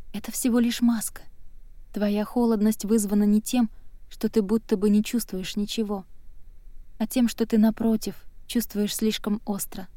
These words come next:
Ты так старался заставить всех считать тебя чудовищем, что поверил в это сам.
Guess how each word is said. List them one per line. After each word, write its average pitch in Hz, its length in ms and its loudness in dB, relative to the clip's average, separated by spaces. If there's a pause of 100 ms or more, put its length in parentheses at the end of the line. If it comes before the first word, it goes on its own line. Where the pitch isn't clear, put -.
(440)
Ты 220 120 2
так 233 220 2
старался 214 520 4
заставить 208 520 0
всех - 340 0
считать - 420 0
тебя 190 240 -4
чудовищем, 214 760 0 (460)
что - 220 -2
поверил 233 440 6
в 202 60 2
это 220 200 2
сам. 180 380 -2